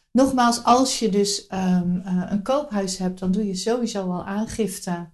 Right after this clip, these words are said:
eh, voor je renteteruggaaf en krijg je deze korting automatisch. Heb je nou, woon je nou in een huurhuis, ga dan gewoon even naar de belastingsite en vul de aangifte inkomstenbelasting eens in.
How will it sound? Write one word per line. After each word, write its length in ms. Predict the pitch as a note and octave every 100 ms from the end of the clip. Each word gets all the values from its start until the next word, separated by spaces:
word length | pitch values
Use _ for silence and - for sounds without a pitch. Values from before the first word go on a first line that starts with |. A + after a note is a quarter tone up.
| _ G3
eh, 200 | F#3 F3+
voor 200 | - G3
je 100 | F#3
renteteruggaaf 960 | G#3+ G#3 G#3 - F3+ F#3 F3 F3 - -
en 160 | A3
krijg 340 | G#3 G#3+ A3 -
je 60 |
deze 300 | F3+ F3 -
korting 380 | - F#3+ F#3 F#3
automatisch. 1040 | G#3 G#3+ F3+ D#3+ F#3+ A3 C4+ D4+ - - _ _ _ _ _ -
Heb 180 | A#3+
je 120 | A#3+ B3
nou, 300 | A#3 G#3+ G3
woon 240 | G3 B3 C#4+
je 60 |
nou 180 | A#3 G#3
in 100 | G#3
een 180 | G3 F#3
huurhuis, 880 | G#3+ C4 B3+ F#3 F3+ G#3+ A#3+ - _ _ _ _ _ _
ga 300 | - B3 D4+
dan 160 | C#4+ A#3
gewoon 320 | A3+ A3+ A3
even 280 | G#3 G3+ G3+
naar 140 | G3
de 60 | F#3
belastingsite 920 | F#3+ A3+ - - G3+ - F3 F#3+ G3+
en 160 | G#3+ G3+
vul 360 | - B3+ C4+
de 440 | A3 G#3 G3 F#3 F#3 -
aangifte 580 | A#3 A#3+ - G3+ -
inkomstenbelasting 1040 | - A#3 A#3+ G#3+ G3 - F#3+ F#3+ G3 - G3
eens 240 | F#3 F#3
in. 480 | G3+ G#3+ D#3+ - -